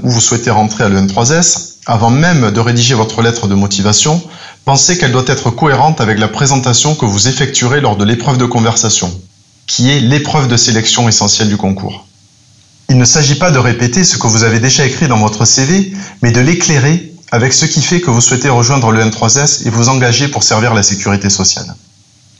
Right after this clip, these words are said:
Pour réussir votre lettre, répondez à ces deux questions. La première, pourquoi vous souhaitez rejoindre cette école et travailler pour la sécurité sociale ? Cela peut être pour la richesse des postes proposés,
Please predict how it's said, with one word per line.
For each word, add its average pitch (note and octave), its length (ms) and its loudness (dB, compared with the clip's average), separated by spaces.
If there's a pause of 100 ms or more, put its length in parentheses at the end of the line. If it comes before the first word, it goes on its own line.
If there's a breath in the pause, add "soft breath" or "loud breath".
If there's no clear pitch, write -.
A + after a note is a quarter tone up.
(380)
Pour A2+ 180 -2
réussir D#3+ 320 2
votre B2+ 280 0
lettre, D#3+ 340 -2
répondez D3 460 0
à D#3+ 40 2
ces - 140 0
deux B2+ 140 0
questions. G2+ 440 -4 (460)
La B2+ 120 0
première, C3+ 500 0 (320)
pourquoi F3+ 340 0
vous C#3 140 0
souhaitez C3+ 260 0
rejoindre B2 460 2
cette - 240 0
école C3 280 0
et A#2 60 0
travailler A#2 380 0
pour A2+ 160 0
la G#2+ 60 0
sécurité G#2 460 -2
sociale ? G2 480 -2 (420)
Cela A2+ 260 2
peut G#2 180 -2
être A#2+ 300 0
pour G2+ 160 0
la G2+ 80 2
richesse A2 340 0
des G#2 80 -2
postes G#2 300 -2
proposés, C3 600 0